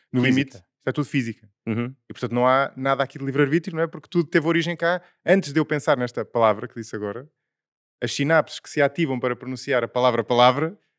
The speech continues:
Speaker 1: foram, foram ativadas antes, não é? Portanto, nesse sentido, a par-, à partida não há como desmontar isto. Eu acho que isto é verdade neste sentido, mas o-, onde isto é limitado é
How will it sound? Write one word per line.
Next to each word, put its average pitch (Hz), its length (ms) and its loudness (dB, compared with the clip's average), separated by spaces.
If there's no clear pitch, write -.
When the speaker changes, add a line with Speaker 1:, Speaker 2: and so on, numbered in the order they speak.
Speaker 1:
foram, 143 260 0
foram 139 220 -10
ativadas 139 340 -6
antes, 110 240 -10
não 95 80 -16
é? 92 80 -16
Portanto, 104 220 -10
nesse 117 160 -2
sentido, 135 240 -2
a 139 40 2
par-, 139 200 -2
à 120 40 -6
partida 139 280 -8
não 143 160 -4
há 143 100 -4
como 139 320 -14
desmontar 139 380 -6
isto. 110 180 -10
Eu 151 100 4
acho 156 140 2
que 180 80 -6
isto - 120 -6
é 170 80 2
verdade 143 360 0
neste 151 240 -6
sentido, 123 720 -6
mas 127 260 -2
o-, 135 160 -4
onde 127 200 -6
isto 143 180 -8
é 127 40 -4
limitado 127 460 -2
é 147 180 -6